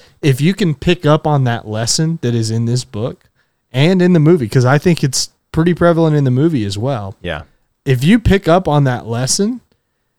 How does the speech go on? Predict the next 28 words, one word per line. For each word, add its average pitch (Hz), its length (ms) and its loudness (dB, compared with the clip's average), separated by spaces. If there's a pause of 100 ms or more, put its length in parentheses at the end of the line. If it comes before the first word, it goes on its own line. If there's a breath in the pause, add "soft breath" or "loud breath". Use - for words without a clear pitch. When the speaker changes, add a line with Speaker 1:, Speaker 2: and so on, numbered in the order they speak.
(120)
Speaker 1:
you're 151 160 2
going 233 300 2
to 180 60 4
start 147 520 0
recognizing 123 1160 -2 (720)
more 135 280 4
people 135 480 -2
like 107 320 -6
him 175 420 0 (200)
because 131 380 0
he 165 200 2
is 139 160 2
way 131 300 2
more 127 220 -2
common 135 600 -8 (300 soft breath)
than 127 140 2
somebody 123 520 0
like, 110 400 -6
uh, 95 340 -8 (100)
Trout 113 360 -4
Walker 98 460 -12
or 87 80 -16
whatever 95 260 -14
that 92 180 -16
guy's 69 300 -10
Speaker 2:
Yeah. 87 80 -14
Speaker 1:
name 82 140 -18 (160)
is, - 180 -16